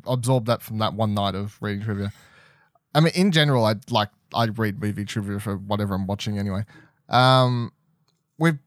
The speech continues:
so, yeah, if you wanna f-, check out the playlist, of course, it'll be linked down below. It's on Spotify.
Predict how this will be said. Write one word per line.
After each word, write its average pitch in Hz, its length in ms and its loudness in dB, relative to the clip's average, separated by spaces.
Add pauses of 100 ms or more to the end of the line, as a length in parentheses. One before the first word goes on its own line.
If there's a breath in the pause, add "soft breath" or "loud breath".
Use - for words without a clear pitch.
(180)
so, 180 360 4
yeah, 156 160 2
if 123 100 2
you 147 60 4
wanna 147 220 6
f-, 131 100 0 (260)
check 143 180 2
out 135 100 4
the 120 80 -8
playlist, 131 400 2
of 120 100 -4
course, 120 460 -4
it'll 113 220 -4
be 113 260 -2
linked 113 240 -4
down 110 160 -2
below. 127 220 4
It's 120 100 -4
on 110 80 -2
Spotify. 120 640 0